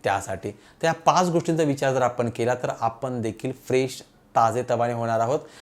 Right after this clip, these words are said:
आणि आपण उत्साहाने काम करणार आहोत. आपण इलॉन मस्कचं उदाहरण देतो, आपण अनेक अशा लोकांचं उदाहरण देतो की एवढी कामं कशी करू शकतात, एवढी एनर्जी येते कुठून?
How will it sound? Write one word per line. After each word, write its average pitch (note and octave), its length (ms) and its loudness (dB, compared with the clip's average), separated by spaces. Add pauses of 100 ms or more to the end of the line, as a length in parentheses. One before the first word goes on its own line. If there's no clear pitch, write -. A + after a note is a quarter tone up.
(160)
आणि B2 200 4
आपण C3+ 220 2
उत्साहाने D3+ 640 4
काम B2 300 0
करणार A#2 300 0
आहोत. A2 180 2
आपण A#2+ 200 0
इलॉन B2+ 440 2
मस्कचं A2+ 400 -2
उदाहरण G#2+ 320 0
देतो, G#2 260 -4
आपण G#2+ 300 -4
अनेक D#3+ 280 0
अशा D3+ 160 -2
लोकांचं C3 360 -2
उदाहरण A2+ 320 -2
देतो B2+ 320 0 (260)
की D3+ 100 0
एवढी D3 320 2
कामं D3+ 340 -2
कशी D#3 320 -2
करू E3+ 180 4
शकतात, C#3+ 460 -4
एवढी D3 300 6
एनर्जी D3+ 420 2
येते C3+ 240 2
कुठून? D#3+ 400 2